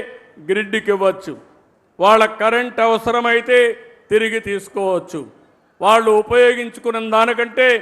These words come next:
ఎక్కువ కరెంటు ఉత్పత్తి అయితే డబ్బులు ఇచ్చే ఏర్పాటు కూడా చేస్తాం. వెనుకబడిన వర్గాలకి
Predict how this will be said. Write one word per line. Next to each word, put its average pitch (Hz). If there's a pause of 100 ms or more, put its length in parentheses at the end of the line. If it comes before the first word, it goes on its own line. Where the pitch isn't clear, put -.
(420)
ఎక్కువ 226
కరెంటు 220
ఉత్పత్తి 220
అయితే 233 (240)
డబ్బులు 208
ఇచ్చే 220
ఏర్పాటు 202
కూడా 196
చేస్తాం. 175 (580)
వెనుకబడిన 240
వర్గాలకి 240